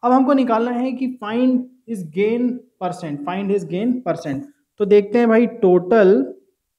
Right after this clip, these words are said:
cost price क्या हुआ इसको। Total cost price है इसका टू थाउजेंड rupees। Total profit कितने का हुआ इसको?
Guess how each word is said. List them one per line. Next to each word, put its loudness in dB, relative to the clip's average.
cost 0
price 0
क्या -4
हुआ -6
इसको। -18
Total -2
cost -2
price 0
है 2
इसका -2
टू -2
थाउजेंड 0
rupees। -8
Total 4
profit 0
कितने 0
का 0
हुआ 2
इसको? -10